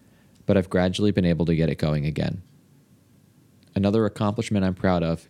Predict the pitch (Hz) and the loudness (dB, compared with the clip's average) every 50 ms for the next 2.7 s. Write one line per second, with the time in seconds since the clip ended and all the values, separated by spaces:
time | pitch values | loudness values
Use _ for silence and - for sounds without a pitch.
0 | _ - 90 - 95 90 78 95 95 90 87 92 85 - 80 - 87 87 85 - | _ -4 0 2 2 2 2 2 0 2 0 0 0 -2 -2 -2 -2 -2 -2 -2
1 | - 92 92 87 85 80 82 80 - 87 92 92 95 101 101 - - - _ _ | -4 -2 0 0 0 0 0 -2 -2 -2 0 0 0 0 -2 -6 -14 -20 _ _
2 | - 90 87 - - 82 82 76 71 - - - - - | -6 -6 -4 -2 -2 -2 -2 -2 -4 -6 -8 -12 -20 -20